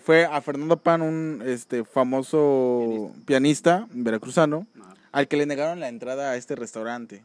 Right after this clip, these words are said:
Speaker 1: ¿Por qué? Todo por, por llevar su mascota de acompañante, ¿no? Entonces son estas cosas que la neta sí me llenan de rabia, sí me llenan de enojo. Y hasta
Speaker 2: Claro,
Speaker 1: cierto punto
Speaker 2: a
Speaker 1: la
Speaker 2: todos.
Speaker 1: pinche impotencia, güey, de decir,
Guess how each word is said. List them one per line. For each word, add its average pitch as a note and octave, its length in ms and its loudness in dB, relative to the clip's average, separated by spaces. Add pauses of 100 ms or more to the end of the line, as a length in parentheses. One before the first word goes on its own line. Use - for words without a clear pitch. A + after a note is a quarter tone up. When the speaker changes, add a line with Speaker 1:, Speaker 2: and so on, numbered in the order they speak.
(120)
Speaker 1:
¿Por B2+ 180 -8
qué? F#3 240 -8 (380)
Todo E3 240 0
por, C3 280 -8
por C3 380 -12 (220)
llevar C#3+ 280 -6
su E3 120 -10
mascota C#3 460 -6
de C#3 80 0
acompañante, A#2+ 720 -10
¿no? A2 200 -20 (360)
Entonces C#3 340 -12
son D#3+ 160 -6
estas E3 300 -8
cosas D3+ 260 -6
que D3 100 -2
la B2+ 140 -2
neta A#2+ 220 -8
sí B2+ 140 -10
me C3+ 120 -4
llenan C3 300 -4
de A2 80 -4
rabia, A#2+ 260 -6
sí C3+ 120 -12
me B2 100 -10
llenan B2+ 340 -12
de A#2 60 -12
enojo. B2 400 -10 (340)
Y C#3 100 -6
hasta B2+ 140 -8
Speaker 2:
Claro, A2+ 80 -12
Speaker 1:
cierto D3+ 280 -2
punto D#3+ 180 -4
Speaker 2:
a - 20 0
Speaker 1:
la C3+ 100 2
Speaker 2:
todos. G#2+ 120 -10
Speaker 1:
pinche E3 380 -2
impotencia, C#3 640 -2
güey, E3 200 2
de D3+ 120 4
decir, C3+ 420 -2